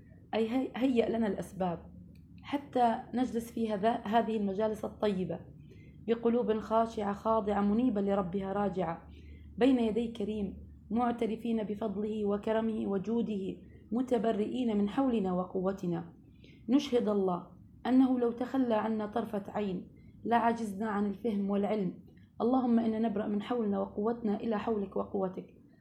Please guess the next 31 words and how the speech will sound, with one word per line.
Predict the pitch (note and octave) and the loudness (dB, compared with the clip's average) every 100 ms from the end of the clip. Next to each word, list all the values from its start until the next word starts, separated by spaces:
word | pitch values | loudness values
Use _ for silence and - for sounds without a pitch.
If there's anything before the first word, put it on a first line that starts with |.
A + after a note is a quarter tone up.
| _ - | _ 0
اللهم | B3+ C4+ B3+ | 2 6 6
بصرنا | A3 A3+ - B3 B3+ | 4 2 0 0 2
بما | A#3 B3+ G#3 | 4 4 4
يرضيك | F#3+ F3 F#3+ F#3 | 0 -2 -4 -4
عنا، | F#3 F#3 F3+ - - _ - | -2 -2 -4 -8 -20 _ 0
اللهم | C4 C4 | 4 6
اشرح | A#3+ A3+ - | 4 -2 -6
صدورنا، | - F#3 G#3+ G3+ F3+ F3 - - _ G3+ | -6 -2 0 0 0 -4 -8 -20 _ 0
اللهم | B3 C4+ B3 | 4 6 6
هيئ | C#4 B3+ | 4 4
لنا | A#3 C4 A3 | 4 4 4
من | G#3 | 2
أمرنا | G#3 A#3 G3+ F3+ | 0 0 0 0
رشدا. | F#3 F#3 F3 F3 - - - - _ A#3 | -2 -4 -6 -8 -10 -20 -20 -20 _ 2
اللهم | C4+ C4+ | 6 6
اجعل | B3+ C4+ | 6 2
هذا | B3+ A#3 | 0 0
التجمع | A#3 A3 A3+ A3 | -2 -2 0 -2
تجمع | G#3 G3+ G3+ G3 F3+ | -4 -2 0 0 0
مرحوم، | F#3 F3+ G#3 F3 - - - _ - | -2 -2 -4 -4 -6 -16 -20 _ 2
اللهم | C4+ C#4 B3+ | 4 8 6
لا | B3+ | 6
تجعل | A#3+ A#3 A3 | 0 0 0
فينا | A3 A#3+ A#3 G#3+ | -2 -2 0 2
ولا | A3+ A#3 | 4 4
بيننا | G#3 A3 G#3 G3 | 2 0 0 0
ولا | G3+ C4+ A3 | 2 2 2
منا | G3 F#3 | 0 -2
شقيا | F#3 - G3+ F#3+ | -6 -2 0 0
ولا | F#3+ G#3 | 0 -2
محروم. | F#3+ - G3+ F3+ | -4 -4 -4 -4